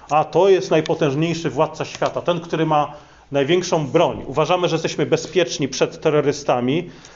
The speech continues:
kiedy, nie wiem, wszystkie nasze lotniska będą strzeżone przez ludzi z karabinami maszynowymi.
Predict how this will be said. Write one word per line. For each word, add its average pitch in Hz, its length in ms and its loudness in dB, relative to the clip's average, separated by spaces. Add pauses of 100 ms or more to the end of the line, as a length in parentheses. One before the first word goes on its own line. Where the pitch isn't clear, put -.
(100)
kiedy, 147 240 -2
nie 147 140 0
wiem, 123 160 -2
wszystkie 160 320 -4
nasze 151 240 0
lotniska 147 500 -2
będą 131 400 2
strzeżone 143 720 0
przez 131 360 -4
ludzi 143 320 0
z - 120 -16
karabinami 143 540 2
maszynowymi. 123 720 -2